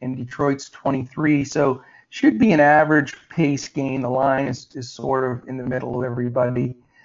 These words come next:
But, um, who I like here a little bit, uh, Tyler Herro's questionable, Winslow's questionable.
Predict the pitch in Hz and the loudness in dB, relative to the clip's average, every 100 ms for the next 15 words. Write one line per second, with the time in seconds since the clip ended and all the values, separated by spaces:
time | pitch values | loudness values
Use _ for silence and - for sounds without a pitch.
0 | _ - 151 147 143 - _ _ _ _ | _ 2 6 6 4 -8 _ _ _ _
1 | - 139 135 135 135 127 127 _ _ _ | -2 2 4 2 2 -6 -10 _ _ _
2 | - _ _ - 233 208 208 190 180 190 | -20 _ _ -4 0 2 4 2 2 0
3 | 180 190 160 151 147 - 156 - - 131 | 0 0 -2 0 -2 -2 -2 -2 -4 -10
4 | 127 - 185 208 226 196 185 185 - - | -8 0 2 4 2 2 2 2 -4 -4
5 | 151 147 - 160 151 147 143 135 147 165 | -2 -4 -6 -4 0 0 0 -2 -2 -4
6 | 147 160 160 151 - 160 143 - - 135 | -2 2 2 0 -4 -2 0 -2 -12 -10
7 | 143 139 135 | -4 -2 -2